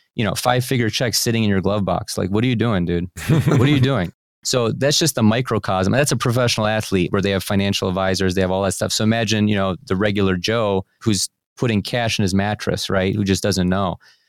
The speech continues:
Speaker 1: So my point is, is that here's my macro thesis. I think with inflation and with everything that's been going on with, you know, all the trillions of dollars printed and just introducing that money into the system slowly, most of that money sits at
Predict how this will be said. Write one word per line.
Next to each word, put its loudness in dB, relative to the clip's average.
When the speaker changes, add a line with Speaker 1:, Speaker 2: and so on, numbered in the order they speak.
Speaker 1:
So -2
my 2
point 0
is, 0
is 0
that -2
here's 2
my 0
macro 0
thesis. -2
I 0
think -2
with 0
inflation 0
and 2
with 0
everything 0
that's -2
been 0
going 0
on 0
with, -4
you -2
know, 2
all 0
the 2
trillions -2
of -4
dollars 0
printed -2
and 2
just -2
introducing 0
that -2
money 2
into -4
the 0
system -2
slowly, 0
most 2
of -2
that 0
money 2
sits -2
at -2